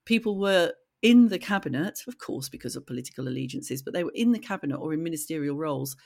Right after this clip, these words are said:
because they had some talent and ability to deliver on them. There wasn't such an explicit, um, alienation of,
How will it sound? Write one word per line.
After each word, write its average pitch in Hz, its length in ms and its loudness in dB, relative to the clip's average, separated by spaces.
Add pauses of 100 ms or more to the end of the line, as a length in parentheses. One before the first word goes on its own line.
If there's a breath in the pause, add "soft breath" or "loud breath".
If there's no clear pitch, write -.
(240 loud breath)
because - 340 -2
they 214 140 0
had 202 180 -4
some 190 240 -6
talent 180 440 -8
and 147 80 -2
ability 151 440 -6
to - 140 -14
deliver 156 420 -8
on 135 140 -8
them. 135 200 -6 (300 soft breath)
There 185 120 2
wasn't 214 340 -2
such - 320 -4
an 175 80 -4
explicit, - 1300 -2 (1160 loud breath)
um, - 1080 -6 (540)
alienation 196 800 -2
of, - 140 -8